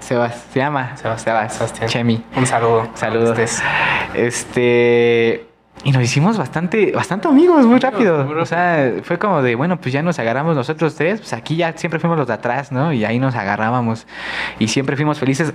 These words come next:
Speaker 1: hasta que una vez también. No, no, cabe recalcar que no hay mejor amistad que la que no se ha peleado.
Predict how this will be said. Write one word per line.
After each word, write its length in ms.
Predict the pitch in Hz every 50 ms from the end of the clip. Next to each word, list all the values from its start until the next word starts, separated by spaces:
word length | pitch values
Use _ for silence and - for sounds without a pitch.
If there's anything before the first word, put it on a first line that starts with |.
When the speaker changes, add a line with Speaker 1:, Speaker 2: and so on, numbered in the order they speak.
| - -
Speaker 1:
hasta 480 | - 175 175 180 202 226 - - - _ _ _ _ _ _ _ _ - _ -
que 120 | - 123
una 220 | 131 139 151 156
vez 280 | 151 151 151 143 147 - - - _ _ -
también. 440 | 147 139 131 131 135 135 139 147 143 - - - - - - - - - - - - - -
No, 280 | 156 185 254 247 - 170
no, 180 | 196 190 175 -
cabe 180 | - 294 330
recalcar 260 | 277 180 170 160 196
que 100 | 190 214
no 60 | 190 202
hay 60 | 196
mejor 220 | 190 185 202 190
amistad 440 | 196 180 151 120 - - 127 156 170 - _ _ _ _ _ _ _ _ _ _ _ _ _ - -
que 260 | 120 120 120 117 113
la 160 | 117 120 117
que 100 | - 127
no 100 | 123 135 135
se 60 | 160
ha 60 | 143 -
peleado. 440 | 120 117 117 117 113 110 110 113